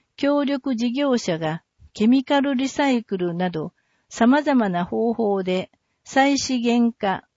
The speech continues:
製品化するというものです。ケミカルリサイクルとは、使用済みの資源を科学的に分解し、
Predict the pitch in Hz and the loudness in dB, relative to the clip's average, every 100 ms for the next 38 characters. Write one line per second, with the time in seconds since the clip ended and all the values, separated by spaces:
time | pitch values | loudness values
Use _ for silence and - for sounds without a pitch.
0 | _ _ _ _ - 214 208 190 185 175 | _ _ _ _ -4 2 2 0 -4 -6
1 | - - - _ _ _ _ - 247 277 | -6 -6 -6 _ _ _ _ -6 -4 -2
2 | 254 185 185 185 175 165 156 156 135 - | 0 0 2 0 0 -4 -6 -8 -10 -12
3 | - - _ _ _ _ _ _ _ _ | -18 -20 _ _ _ _ _ _ _ _
4 | _ _ - 214 247 262 254 254 247 240 | _ _ -2 2 2 2 2 2 0 0
5 | 262 233 - 175 170 180 156 156 - _ | 0 0 -4 -6 -6 -4 -4 -6 -10 _
6 | _ _ - - 214 254 262 254 254 247 | _ _ -14 -4 0 2 2 2 4 6
7 | 247 247 262 233 196 175 165 - - 185 | 4 2 0 0 0 -2 -6 -8 -6 -2
8 | 226 - 269 247 247 240 220 226 220 214 | -2 -4 -6 2 4 4 4 0 0 -2
9 | 208 202 - 202 | -2 -2 -4 -8